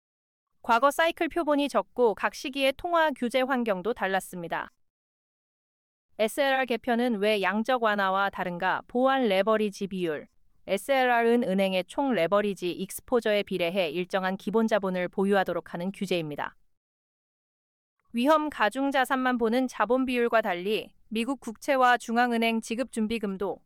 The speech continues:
원칙적으로 익스포저 계산에 포함될 수 있습니다. 최근 미국 금융당국은 대형 은행에 적용되는 에스엘알 규제를 완화했습니다. 취지는 국채 시장 중개 기능을 저해할 수 있는 고정 비율의 문제를 줄이고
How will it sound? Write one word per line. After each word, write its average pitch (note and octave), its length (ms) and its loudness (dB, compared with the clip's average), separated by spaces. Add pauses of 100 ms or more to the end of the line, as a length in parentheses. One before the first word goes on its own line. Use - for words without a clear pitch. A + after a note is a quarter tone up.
(160)
원칙적으로 A3+ 840 2
익스포저 C4 680 -4
계산에 G#3+ 440 -2
포함될 C4+ 500 0
수 - 140 -8
있습니다. F#3+ 600 -10 (1600)
최근 E4+ 300 -2
미국 B3+ 300 -2
금융당국은 B3 880 0
대형 C#4 360 0
은행에 C4+ 360 0
적용되는 A3+ 580 -2
에스엘알 C4+ 680 0
규제를 G#3 380 -2
완화했습니다. F#3 840 -4 (1500)
취지는 D4 560 0
국채 B3+ 400 -2
시장 C4 420 0
중개 B3 360 0
기능을 A#3+ 400 0
저해할 G#3 400 2
수 - 160 -10
있는 F#3 460 -6
고정 C#4 420 2
비율의 B3+ 360 2
문제를 G#3 460 -2
줄이고 G3 540 -4